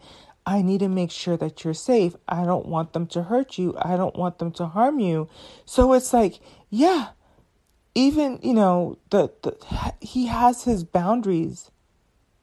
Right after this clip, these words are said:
you know, understanding that how, how to cherish something like love, right? You, when I think about love, for,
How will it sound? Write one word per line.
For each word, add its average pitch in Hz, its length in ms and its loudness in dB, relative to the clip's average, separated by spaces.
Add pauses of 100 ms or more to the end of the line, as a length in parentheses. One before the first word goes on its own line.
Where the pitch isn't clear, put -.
(120)
you 190 120 -4
know, 175 420 -4 (920)
understanding 220 1120 2
that 170 440 0 (520)
how, 202 720 0 (2500)
how 220 240 -2
to 233 200 -2
cherish 220 800 2 (200)
something 214 680 0
like 165 360 -2
love, 196 520 -4 (160)
right? 202 460 -4
You, 208 440 0 (280)
when 208 140 2
I 226 100 4
think 254 240 -4
about 208 380 2
love, 175 360 2
for, - 260 -4